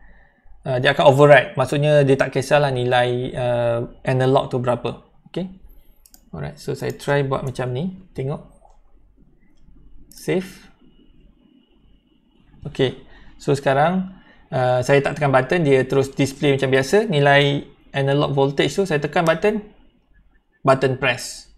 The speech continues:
Okey. Dia buat yang if sebelah atas je. Else, dia terus skip. Saya lepas, dia display balik nilai, uh, analog.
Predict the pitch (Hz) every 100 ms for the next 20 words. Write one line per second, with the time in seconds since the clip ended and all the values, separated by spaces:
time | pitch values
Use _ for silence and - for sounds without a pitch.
0 | - 147 180 196 - 139 127 127 127 123
1 | 123 123 - 139 147 139 135 135 139 170
2 | 160 - 147 143 147 165 135 127 120 -
3 | _ 160 151 135 - - _ 143 127 123
4 | 127 123 - 202 - - _ _ _ -
5 | _ _ _ 143 139 147 196 190 - -
6 | _ - - - - - _ 143 127 120
7 | 117 117 120 123 - 127 120 120 - 131
8 | 123 120 127 143 - - _ _ _ _
9 | - 120 123 120 117 117